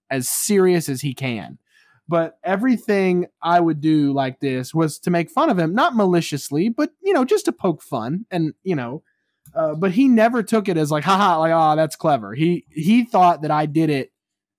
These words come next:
um, or he, I don't, he doesn't know that I did it, but he thought that, that whoever did it, did it to,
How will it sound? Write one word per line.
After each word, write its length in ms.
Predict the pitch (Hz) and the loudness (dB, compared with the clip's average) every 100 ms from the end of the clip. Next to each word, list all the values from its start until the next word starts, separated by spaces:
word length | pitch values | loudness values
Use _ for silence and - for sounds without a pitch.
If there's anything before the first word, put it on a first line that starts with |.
| _ - | _ -6
um, 520 | 127 120 113 107 113 _ _ _ _ _ _ _ _ _ - _ _ | -4 -2 -4 -6 -10 _ _ _ _ _ _ _ _ _ -20 _ _
or 140 | 143 | -2
he, 240 | 151 180 - - | 0 -2 -4 -8
I 120 | 135 | -8
don't, 140 | 135 | -8
he 100 | 143 | -4
doesn't 320 | 160 147 120 113 | -2 -2 -4 -4
know 180 | 120 | -4
that 100 | 110 | -4
I 140 | 101 92 | -6 -8
did 180 | 92 92 | -10 -14
it, 140 | 90 | -14
but 240 | 113 117 - - - - | -10 -10 -12 -20 -20 -10
he 220 | - 208 | -2 0
thought 560 | 196 - 165 156 - 127 | 0 -2 -2 -4 -10 -12
that, 400 | 127 123 117 - | -10 -8 -10 -8
that 120 | 135 | -4
whoever 360 | 123 160 160 139 | 0 2 2 -2
did 220 | 139 151 | -2 -2
it, 200 | 127 120 | -2 -2
did 160 | 147 139 | -2 0
it 220 | 127 - | -4 -8
to, 380 | - 127 120 | -6 -4 -4